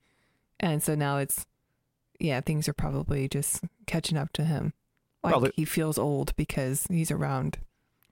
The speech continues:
Speaker 1: younger people too, and I think I, I actually, I enjoy the two, you know, dynamics bet-, of the different characters when they interact. Like, they both sort of long for the other person's life, and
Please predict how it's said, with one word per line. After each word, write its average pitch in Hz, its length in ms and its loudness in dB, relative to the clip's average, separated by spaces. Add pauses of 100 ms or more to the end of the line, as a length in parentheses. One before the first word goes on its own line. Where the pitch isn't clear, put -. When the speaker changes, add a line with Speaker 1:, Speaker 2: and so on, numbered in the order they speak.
(320)
Speaker 1:
younger 165 260 2
people - 340 -2
too, - 340 0 (520)
and 180 120 4
I 185 60 4
think 208 260 0 (140)
I, 208 80 4
I 220 40 2 (100)
actually, 247 460 2 (440)
I 202 280 2
enjoy 202 400 4
the 202 140 2
two, 196 560 2 (280)
you 180 80 4
know, 170 160 2
dynamics 170 560 0
bet-, - 240 -4 (560)
of 170 340 2
the 165 100 2
different 170 260 0
characters 165 640 2
when 165 120 2
they 156 120 2
interact. 151 460 0
Like, 156 180 0
they 165 120 4
both 170 300 2
sort 170 240 2
of 165 140 0
long 156 260 2
for 165 180 0
the 156 140 2
other 151 160 0
person's 156 400 0
life, 151 360 0
and 151 240 0